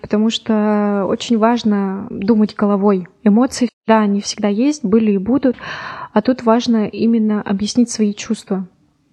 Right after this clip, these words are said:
Ну, это тоже уже распространённая фраза о том, что, да, нужно объяснять, что ты чувствуешь, и это более мягко говорить. Очень важно, каким тоном ты говоришь, какие эмоции проявляешь, и без обвинений другого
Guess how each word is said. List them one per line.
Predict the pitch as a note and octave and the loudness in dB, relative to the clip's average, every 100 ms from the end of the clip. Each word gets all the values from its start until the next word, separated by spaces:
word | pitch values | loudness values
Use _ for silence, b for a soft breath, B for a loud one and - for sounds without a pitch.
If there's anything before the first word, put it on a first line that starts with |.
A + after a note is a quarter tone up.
| - | 0
Ну, | A#3+ | 2
это | B3 A#3 | 4 4
тоже | B3 A3 G#3+ | 4 4 2
уже | G3 G#3 G3+ G3+ | 0 0 0 -2
распространённая | G#3 - A3 - A3+ A3+ G#3+ G3+ G3 | -4 -4 -4 0 4 4 4 2 -2
фраза | - G#3+ A3 G#3 | 0 0 2 -2
о | |
том, | - G#3 | -2 -6
что, | G#3 - G3+ | -6 -8 -2
да, | G#3 G3 B B B | -2 -2 B B B
нужно | A3+ G#3+ | 0 2
объяснять, | G3+ G#3 - G#3+ | 0 0 0 -2
что | - - | -2 -6
ты | G3+ C4 | -2 -2
чувствуешь, | B3 - G#3+ - G3 G3 - B B B - | 0 -2 -2 -2 -4 -4 -8 B B B -4
и | G#3 G3+ | 0 2
это | - A3+ A3 | 0 2 4
более | G#3+ A3 A3 | 4 4 4
мягко | A3+ A#3 - | 4 0 -2
говорить. | G3+ G3+ G3+ F#3 b b b - | 0 0 0 -4 b b b 0
Очень | A#3+ - | 0 2
важно, | A3 A3 G#3+ G#3 - | 2 2 2 0 -2
каким | A3+ C#4 | 0 2
тоном | C4+ A3+ A3 G#3 | 4 4 4 2
ты | G#3+ | 0
говоришь, | G#3 G3 G3 F#3+ - B B B B B - | 0 0 -2 -6 -10 B B B B B -16
какие | - G3 A#3 B3+ | -10 -4 2 4
эмоции | B3+ A#3 - G#3+ | 6 4 2 -2
проявляешь, | - G#3 G3+ G3+ G3+ G3+ G3 - | 0 0 2 2 2 0 -2 -6
и | - G#3+ A3 G#3+ G#3+ G#3+ G#3 G3+ - A#3+ A#3+ _ _ | -4 -2 0 -2 0 -2 -2 -6 -10 -12 -14 _ _
без | G#3 G#3+ | 0 2
обвинений | G#3+ G#3 G#3+ G#3+ G#3 G3 | 2 2 2 4 2 0
другого | G3 G3+ G#3 G3 G3 | -2 0 0 0 -4